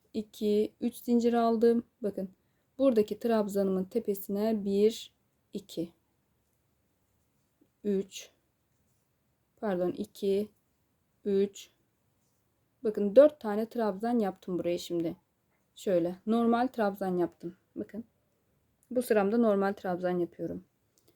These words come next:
Bir, iki, üç zincir aldım. Tığıma doladım. Bakın, bir önceki sırada şuraya zemin hazırlamıştık. Bakın, iki zinciri alıp tekrar aynı yere batmıştım. Bakın. Buraya giriyorum.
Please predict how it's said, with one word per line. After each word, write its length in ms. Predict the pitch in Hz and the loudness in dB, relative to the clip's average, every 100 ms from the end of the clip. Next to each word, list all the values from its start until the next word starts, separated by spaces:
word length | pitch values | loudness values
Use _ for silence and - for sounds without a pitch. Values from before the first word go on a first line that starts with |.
| _ 214 | _ -2
Bir, 460 | 214 233 240 - _ _ _ - | 2 2 0 -10 _ _ _ -10
iki, 560 | 208 - 208 208 214 _ - | -10 -4 0 0 0 _ -8
üç 140 | 214 - | -8 -6
zincir 340 | 220 220 220 | -2 0 2
aldım. 440 | 220 220 214 226 | 2 2 2 2
Tığıma 420 | 220 247 220 180 190 | 0 0 2 2 2
doladım. 500 | 208 214 220 220 - _ _ _ 247 | 4 4 4 -2 -4 _ _ _ 0
Bakın, 360 | 240 208 196 | 0 0 2
bir 80 | 269 | 6
önceki 320 | 285 233 226 | 6 4 -2
sırada 360 | - 214 208 220 | -4 0 2 0
şuraya 320 | 226 220 226 | 2 4 4
zemin 260 | 202 208 196 | 4 2 2
hazırlamıştık. 640 | 180 185 185 180 - - | 0 0 -2 -4 -8 -10
Bakın, 240 | 180 156 - | -8 -8 -10
iki 360 | 208 - 214 - _ _ _ _ | -10 -4 -4 -4 _ _ _ _
zinciri 380 | 214 208 190 202 | 0 2 4 4
alıp 280 | 214 233 - | 6 4 2
tekrar 300 | 214 202 202 | -2 0 2
aynı 240 | 202 190 | 2 2
yere 220 | 196 214 | 0 2
batmıştım. 560 | 185 185 180 - 160 175 | 0 -2 -12 -10 -8 -6
Bakın. 260 | 175 - - _ _ _ _ _ _ _ _ _ _ _ 214 | -8 -14 -18 _ _ _ _ _ _ _ _ _ _ _ 0
Buraya 320 | 269 262 190 | 6 6 6
giriyorum. 680 | 185 214 240 233 202 208 | 2 2 6 6 6 2